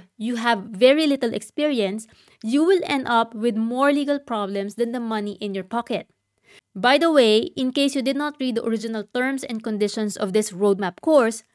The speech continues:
then you should before you even contemplate on buying it. Because it specifically says that the buyers cannot create or develop any product that directly competes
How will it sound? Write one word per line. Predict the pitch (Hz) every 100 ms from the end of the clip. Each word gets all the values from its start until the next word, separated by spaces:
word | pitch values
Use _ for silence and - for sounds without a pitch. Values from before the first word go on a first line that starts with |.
| -
then | 208 247
you | 233 240
should | 233 - 262 214
before | 226 220 226 220
you | 214 220
even | 233 233 233
contemplate | - 214 202 208 208 190 190
on | 196 185
buying | 196 190 190 196
it. | 170 - _ - - _ -
Because | 285 302
it | 294 285
specifically | - 311 370 392 392 349
says | - 233 208 208
that | 247 233
the | 254
buyers | 214 262 302 320
cannot | - 269 262
create | - 240 - 208 202 -
or | 240
develop | 214 202 226 226 233 -
any | 240 285
product | 294 214 196 196 -
that | 208 214
directly | 220 208 190 220 220 226 220 214 _ _
competes | 269 247 233 - 294 294 -